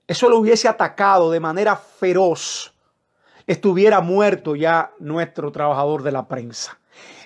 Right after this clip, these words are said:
Ese es el sistema de salud de República Dominicana y que nosotros debemos decirlo con, con responsabilidad y no nos echamos para atrás. No tenemos miedo de decirlo.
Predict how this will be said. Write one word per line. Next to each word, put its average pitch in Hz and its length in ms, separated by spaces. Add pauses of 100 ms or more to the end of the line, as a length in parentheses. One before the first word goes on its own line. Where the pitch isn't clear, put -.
(100)
Ese 262 220
es 294 100
el 294 100
sistema 302 720
de 262 100
salud 214 420
de 202 120
República 285 800
Dominicana 196 680
y 269 60
que 226 120
nosotros 208 680 (220)
debemos 208 560
decirlo 160 640 (280)
con, 269 680 (680)
con 247 180
responsabilidad 143 1160 (420)
y 269 220
no 233 260
nos 285 200
echamos 214 420
para 180 220
atrás. - 580 (260)
No 220 240
tenemos 220 540
miedo 233 400
de 175 80
decirlo. 185 640